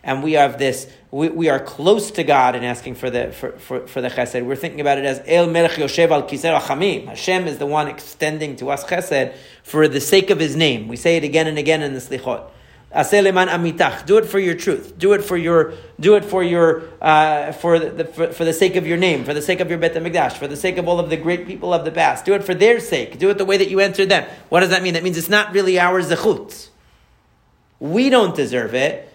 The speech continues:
We're saying, "Hashem, so that your name won't disappear from the earth." If the Jewish people, God forbid, would disappear from the earth, your name would disappear from the earth.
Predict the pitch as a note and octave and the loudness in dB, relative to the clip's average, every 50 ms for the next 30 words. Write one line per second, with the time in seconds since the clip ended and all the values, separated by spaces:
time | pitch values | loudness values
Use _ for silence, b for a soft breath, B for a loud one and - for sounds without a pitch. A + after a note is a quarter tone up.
0 | B B _ - D3 D3 - F3+ E3+ D3+ D#3 D3+ - - G#3+ G#3+ G3+ F3+ E3+ E3 | B B _ -6 -4 -2 -2 -4 -2 -2 -4 -2 0 2 2 2 2 2 0 -2
1 | B B B B B B - - - F#3+ F#3 E3 E3+ E3+ E3+ E3 D#3+ D#3+ E3+ F#3+ | B B B B B B -12 2 4 4 4 6 4 0 0 -4 -6 0 4 6
2 | G#3+ A#3 A#3+ A#3+ A#3 A3 G#3+ G#3 G3 - - - - _ _ C#3 D3+ D#3+ F3 G3+ | 8 8 6 6 4 2 2 0 -2 -4 -8 -16 -20 _ _ -8 -6 0 2 2
3 | A3 A3+ G#3+ F#3 D#3+ D3+ C#3 D#3 F#3 F3+ - - E3+ E3 - F3 - F3+ F3 F3 | 4 4 2 0 0 -2 -2 -2 -2 -2 -2 -4 -4 -4 -4 -4 -2 -2 -2 0
4 | F3+ E3+ D#3+ D#3 D3 F3 G#3 A3 G#3+ - D#3 - - D#3 D3+ C#3 C3+ F3 A#3+ B3 | -2 -4 -4 -2 -2 0 0 -2 -2 -4 -10 -4 -4 -4 -4 -4 -4 -2 0 2
5 | A#3 G3 - - - - G3+ G#3 G3+ - B3 A#3+ A#3 F3 F3 D#3+ E3 F3+ D#3+ - | 0 0 0 -8 -8 -6 -6 -6 0 2 2 2 4 4 4 4 4 2 0 -2
6 | E3 D3 C3+ D#3+ F#3+ F3+ E3+ D#3+ D3 D3 E3 D#3 F3+ F3+ E3+ F3+ E3+ E3+ D#3 D3+ | -4 0 2 2 0 2 0 -4 -2 -2 -2 -2 -2 -2 -2 -4 -4 -4 -6 -2
7 | D#3 F#3+ A#3 D4+ D4 - - - - _ _ _ _ _ _ _ _ _ _ _ | 0 2 2 2 0 -4 -10 -18 -20 _ _ _ _ _ _ _ _ _ _ _
8 | _ _ _ _ D#3+ F3+ F#3+ G3+ B3 B3+ A3 E3 C#3 C#3 B2+ A2+ B2 - B2+ A#2+ | _ _ _ _ 2 4 4 6 4 4 2 -2 -4 -6 -8 -10 -10 -10 -10 -12
9 | - A2+ A2+ A#2 - - - _ | -12 -12 -16 -16 -16 -18 -20 _